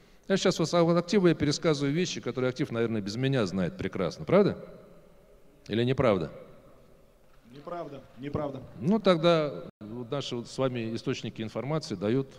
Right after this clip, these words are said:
Speaker 1: разную информацию. А, нам сообщают о том, что, а, все, кто были задержаны, попали на стадион вовремя. Вот та информация, которую я имею по, по состоянию на сегодня.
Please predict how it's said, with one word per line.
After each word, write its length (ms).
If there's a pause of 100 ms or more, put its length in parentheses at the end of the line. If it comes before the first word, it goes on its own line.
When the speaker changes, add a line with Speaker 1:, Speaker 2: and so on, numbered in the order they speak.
Speaker 1:
разную 400
информацию. 640 (1120)
А, 1120 (360)
нам 320
сообщают 760 (220)
о 100
том, 280
что, 800
а, 560
все, 360
кто 220
были 220
задержаны, 580
попали 340
на 120
стадион 400
вовремя. 400 (960)
Вот 280
та 160
информация, 580
которую 400
я 240
имею 320
по, 800
по 80
состоянию 440
на 100
сегодня. 400